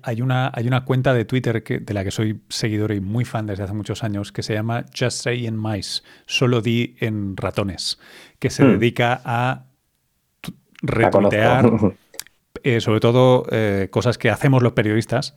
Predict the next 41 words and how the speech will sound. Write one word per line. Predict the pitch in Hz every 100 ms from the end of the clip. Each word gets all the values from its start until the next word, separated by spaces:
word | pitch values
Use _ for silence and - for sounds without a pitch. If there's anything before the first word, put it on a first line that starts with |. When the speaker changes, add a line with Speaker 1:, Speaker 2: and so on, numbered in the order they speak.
| _ _ _
Speaker 1:
eh, | 113 107
sobre | - 123 117
papers | 107 113 117 113
científicos | - 110 120 123 117 123 -
en | 113
Speaker 2:
Hmm. | 92
Speaker 1:
los | 113
que | - 113 -
se | - - 110
omite | 104 107 131 131 120 - _ _
que | - 107 110
es, | 131 131 _
ya, | 113 107
Speaker 2:
Ujú. | 131
Speaker 1:
pero | 95
es | 107
que | - 117
era | 127
en | 120
un | 117
modelo | 110 104 113 101 98 101 _ _
de | - 117
ratón | 98 90 131 135 131 131
o | - 104
Speaker 2:
Sí. |
Speaker 1:
era | 104 107 107
en |
un | 107 107
nemátodo, | 101 98 117 127 113 110
¿no? | 131
En | 131
un | 113 107
gusanito | 107 - 113 104
Speaker 2:
Cla-, | 104
Speaker 1:
microscópico. | 95 95 107 101 135 123
Speaker 2:
claro. | 98 87 76 - - - - _
Speaker 1:
Quiero | 127
decir, | 127 123 - - -
¿no? | 139 180 -
Yo, | - -
Speaker 2:
Mm. | 123